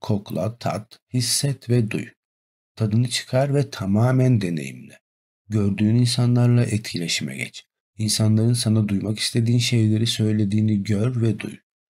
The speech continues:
Kokla ve havayı içine çek. Arzunun gerçekleşme duygusunu sanki o an gerçekten senin için gerçekleşmiş gibi hisset.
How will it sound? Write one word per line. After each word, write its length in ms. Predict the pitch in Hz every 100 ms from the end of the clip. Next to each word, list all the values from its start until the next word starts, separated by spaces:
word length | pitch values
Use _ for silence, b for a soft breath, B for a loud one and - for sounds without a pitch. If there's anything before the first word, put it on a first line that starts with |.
| _
Kokla 680 | - 98 - - 85 110 123
ve 100 | 113
havayı 440 | 123 117 87 87 110
içine 460 | 196 - 95 82
çek. 360 | - - - _ _ _ _
Arzunun 520 | - 92 98 95 113
gerçekleşme 760 | 120 87 - 85 - 76 - 123
duygusunu 580 | 120 110 110 - 117 117
sanki 520 | 113 123 127 117 95
o 200 | - 117
an 200 | 78 76
gerçekten 680 | 90 117 120 92 - 85 113
senin 440 | 113 - 107 123
için 280 | 117 - -
gerçekleşmiş 880 | - 90 95 104 98 107 107 131 117
gibi 320 | - 104 113
hisset. 480 | 117 - - - -